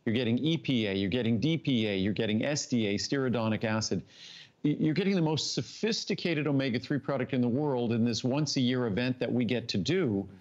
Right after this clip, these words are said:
Uh, it's delivering it for less than twenty cents a capsule. And mind you, typical omega-threes are a few hundred milligrams. Our capsule is five hundred milligrams. So you take either one or two capsules daily.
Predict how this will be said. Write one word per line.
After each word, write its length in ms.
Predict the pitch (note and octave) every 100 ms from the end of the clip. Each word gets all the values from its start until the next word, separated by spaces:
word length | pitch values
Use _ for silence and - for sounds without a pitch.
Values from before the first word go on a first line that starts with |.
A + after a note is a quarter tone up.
| - - -
Uh, 240 | A#2 A#2 -
it's 600 | C#3 - - - - - _
delivering 440 | - A#2 B2 C3 B2
it 120 | A#2+
for 120 | B2+
less 240 | A2 A#2+ -
than 160 | A2
twenty 400 | - C#3 C3 C#3
cents 280 | A2+ B2+ A2
a 60 | A2+
capsule. 400 | C#3+ C#3 - A2+
And 100 | A#2
mind 240 | F3 F3
you, 160 | G#2 E2 - _ - - - _
typical 380 | G#3+ A3+ F#3 D3+
omega-threes 640 | C3 B2+ A2+ - C3 A#2+
are 60 | A2+
a 40 |
few 220 | - C#3
hundred 200 | A#2 G#2
milligrams. 540 | A#2+ D#3 A#2+ F#2 F#2 - - - _ _
Our 200 | C#3+ F#3+
capsule 480 | G3 D#3+ C#3 - C3
is 120 | A2+
five 400 | - C#3 C3 B2+
hundred 280 | C3 A#2+ F#2+
milligrams. 720 | A#2+ C#3+ A#2 G#2 F2 F2+ - - _ - _
So 340 | - C#3 B2
you 180 | B2 C3
take 280 | A2+ D#3 C#3
either 180 | B2+ B2
one 340 | A2+ D3 E3+
or 120 | D#3
two 180 | B2 C#3+
capsules 480 | - C3 A#2+ C3 G2
daily. 440 | B2+ B2 G#2+ F2